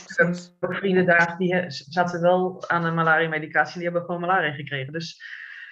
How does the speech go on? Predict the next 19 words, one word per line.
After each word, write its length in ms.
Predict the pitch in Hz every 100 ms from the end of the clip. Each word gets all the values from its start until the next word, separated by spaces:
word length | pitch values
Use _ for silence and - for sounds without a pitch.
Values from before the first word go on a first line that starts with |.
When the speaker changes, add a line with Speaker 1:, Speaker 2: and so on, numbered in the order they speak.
| - _ _ _ _ _ _ _ _
Speaker 1:
ja. 440 | - 180 - -
Speaker 2:
Ja. 100 | -
Speaker 1:
<laughs> 760 | - - - - 427 - 262 262
Dus 260 | 320 330 233 320 302 - -
het 400 | 539 - 392 480
is 220 | - - - 523 370
een 140 | 262
beetje 580 | 254 277 277 254 247 233
ingewikkeld. 580 | 262 254 160 135 160 -
Maar 120 | 240
ja, 140 | 151 185
iedereen 220 | 247 262
moet 140 | 269
vooral 180 | 254 269
doen 100 | 254
wat 120 | 277
ze, 200 | 247 247 -
eh, 180 | 208 214
zelf, 380 | 214 226 -